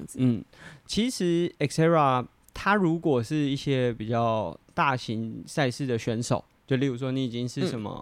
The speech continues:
Speaker 1: 嗯。
Speaker 2: U C I World Cup 的登山车选手，
Speaker 1: 嗯。嗯。
Speaker 2: 或者是你是 World Triathlon 的选手，
Speaker 1: 嗯。
Speaker 2: 或是 Ironman 你已经是职业组的选手，
Speaker 1: 对。
Speaker 2: 基本上很有机会直接递交申请，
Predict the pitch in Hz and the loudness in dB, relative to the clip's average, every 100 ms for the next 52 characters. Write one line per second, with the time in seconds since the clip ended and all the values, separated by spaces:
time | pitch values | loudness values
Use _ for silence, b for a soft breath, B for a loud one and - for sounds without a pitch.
0 | - b b b b b - - 143 143 | -14 b b b b b -14 0 2 2
1 | - 143 135 135 135 127 147 127 - 117 | 0 2 4 4 2 0 2 0 0 -2
2 | 107 98 90 - 196 117 131 131 127 127 | -2 -2 -6 -4 -4 0 0 2 0 0
3 | 127 127 120 120 120 - 175 135 - 151 | 0 0 -2 -2 -4 -4 -6 -6 0 2
4 | 123 139 127 110 135 131 117 - 139 139 | 2 0 -4 -4 -2 -2 -2 -6 0 0
5 | 131 123 123 - 120 101 101 107 95 - | 2 -2 -4 -2 -4 -4 -4 -4 -4 -4
6 | 127 113 127 - 233 190 - 190 196 202 | -4 -2 -2 -2 2 2 2 4 6 6
7 | 202 170 160 143 143 156 127 139 131 101 | 4 0 0 0 -2 -6 0 0 0 -4
8 | - 101 113 - - B B B B - | -6 -8 -4 -6 -6 B B B B 2
9 | 285 254 123 139 185 127 147 165 120 - | 4 6 4 2 0 2 2 4 0 -2
10 | 147 147 180 131 - - 135 143 143 147 | -2 -2 2 0 0 -6 -6 0 -2 -2
11 | 170 131 139 127 - 135 135 143 | -6 -6 -6 -6 -4 -4 -2 -4